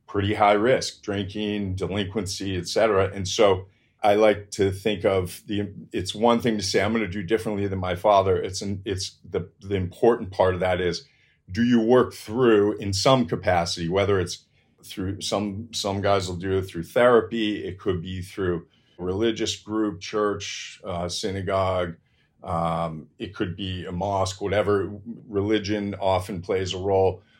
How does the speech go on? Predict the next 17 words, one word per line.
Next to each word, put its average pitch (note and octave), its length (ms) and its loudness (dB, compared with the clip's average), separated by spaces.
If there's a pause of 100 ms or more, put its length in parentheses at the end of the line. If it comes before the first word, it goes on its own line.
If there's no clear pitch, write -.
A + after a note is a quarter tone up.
(180)
Uh, E2+ 220 0
friends, G#2+ 920 0
whatever C3 460 6
the A2+ 140 2
format, G2 720 0 (500)
uh, F#2 380 -2
it A2+ 120 0
is G2+ 200 2
critical G2 580 2
that F#2 140 -6
I F#2+ 100 -4
think F#2 300 -6
that F#2 100 -8
guys F#2 380 2 (240)
work A2+ 360 6
through G#2+ 680 2
those F#2+ 720 2